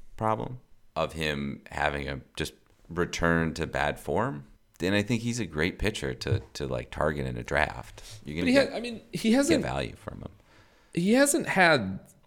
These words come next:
Speaker 2: super bad form before. I mean, sure, those twenty twenty numbers aren't great, but, like,
Speaker 1: If twenty twenty was a
Speaker 2: what are,
Speaker 1: weird
Speaker 2: what
Speaker 1: year.
Speaker 2: are we gonna say?
Speaker 1: I don't
Speaker 2: Yeah,
Speaker 1: know
Speaker 2: what,
Speaker 1: if you
Speaker 2: what are we gonna
Speaker 1: recall,
Speaker 2: say?
Speaker 1: but that was a weird year.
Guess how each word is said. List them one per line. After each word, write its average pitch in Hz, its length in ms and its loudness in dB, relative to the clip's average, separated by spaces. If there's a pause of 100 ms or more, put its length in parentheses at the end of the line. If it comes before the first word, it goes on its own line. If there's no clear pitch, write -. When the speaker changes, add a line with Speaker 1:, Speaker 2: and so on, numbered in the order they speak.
(420)
Speaker 2:
super 127 580 6
bad 92 480 6
form 73 720 0 (760)
before. 95 580 0
I 92 60 4
mean, 107 140 6
sure, 104 300 8
those 95 160 4
twenty 95 480 4
twenty 107 340 2
numbers 113 380 2
aren't 104 280 2
great, 117 300 2
but, 120 80 4
like, 110 340 6 (360)
Speaker 1:
If 120 180 4 (140)
twenty 127 240 8
twenty 120 240 6
was 104 160 6
a - 20 6
Speaker 2:
what - 100 6
are, - 60 8
Speaker 1:
weird 175 140 8
Speaker 2:
what 170 100 6
Speaker 1:
year. 143 100 6
Speaker 2:
are - 40 6
we 180 40 2
gonna 175 140 2
say? 147 460 6
Speaker 1:
I 101 60 10
don't 110 60 12
Speaker 2:
Yeah, 104 40 8
Speaker 1:
know 107 80 12
Speaker 2:
what, 92 80 10
Speaker 1:
if - 60 2
you 135 60 6
Speaker 2:
what - 80 6
are - 40 4
we - 80 4
gonna 113 100 6
Speaker 1:
recall, 78 140 10
Speaker 2:
say? 90 140 8
Speaker 1:
but 78 80 0
that 80 80 6
was 78 160 2
a 71 60 0
weird 73 280 -2
year. 76 300 -6